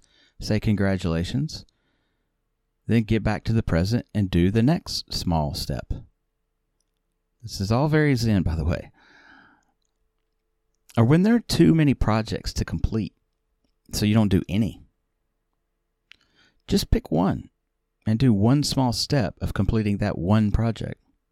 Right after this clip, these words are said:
and enjoy doing it. Get the project moving with small movements and small victories. Here's my caveat slash asterisk. You know, I,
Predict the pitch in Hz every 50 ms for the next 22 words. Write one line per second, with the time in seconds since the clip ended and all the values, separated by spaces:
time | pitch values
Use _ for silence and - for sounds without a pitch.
0 | _ _ _ _ _ _ _ _ _ - 92 101 104 104 101 107 113 110 110 110
1 | 143 170 160 98 76 - - _ _ _ _ _ _ _ _ _ _ _ _ _
2 | _ _ _ _ _ _ _ _ _ - 104 - - 95 - - - 107 120 127
3 | 127 151 123 - - 120 113 110 104 113 113 117 113 - - 95 95 - - -
4 | - 98 98 104 120 127 135 113 104 98 104 104 98 - - - - - - -
5 | - - - 92 90 90 90 90 - - - _ - - - - - - - -
6 | - _ _ _ _ _ _ _ _ _ _ _ _ _ _ _ - - 170 170
7 | 180 170 - - - 120 110 113 110 113 104 104 104 101 - - _ _ _ _
8 | _ _ _ _ _ _ _ - - - - - 95 95 95 90 - - - -
9 | - - _ _ _ _ _ _ _ _ _ _ _ - 90 90 - - - -
10 | 92 - - - - - - - - _ _ _ _ _ _ _ _ _ _ _
11 | _ _ _ 101 95 90 87 85 85